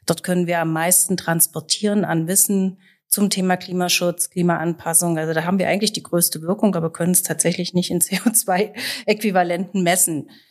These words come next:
Das macht, ist ein bisschen eine Schwierigkeit, aber da gibt's ganz, ganz viele Sachen. Also beispielsweise machen wir, ähm,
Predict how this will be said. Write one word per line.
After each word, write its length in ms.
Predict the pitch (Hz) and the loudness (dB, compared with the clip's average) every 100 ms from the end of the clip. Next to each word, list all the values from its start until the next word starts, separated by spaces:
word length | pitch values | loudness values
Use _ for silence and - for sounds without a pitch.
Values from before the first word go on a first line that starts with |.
| - | -2
Das 160 | 214 220 | -2 0
macht, 240 | 254 - | -2 -2
ist 120 | 240 | 0
ein 80 | 240 | 0
bisschen 180 | 202 202 | 2 0
eine 100 | 175 | 0
Schwierigkeit, 680 | - 233 294 285 - 233 233 | 0 -2 -2 -4 -2 0 2
aber 120 | 180 | 0
da 80 | 180 | 0
gibt's 240 | 185 - | -2 -2
ganz, 220 | 190 220 | 0 0
ganz 180 | 220 180 | 0 -2
viele 260 | - 170 165 | 0 0 2
Sachen. 320 | 175 240 233 | 0 0 0
Also 240 | 180 165 | 0 -2
beispielsweise 600 | 160 160 - 165 165 165 | -2 -2 -4 -2 0 0
machen 280 | 165 175 170 | -2 -2 -2
wir, 240 | 165 160 160 - - _ - _ _ | 0 0 -2 -16 -20 _ -20 _ _
ähm, 360 | - 165 160 160 | -2 0 0 -4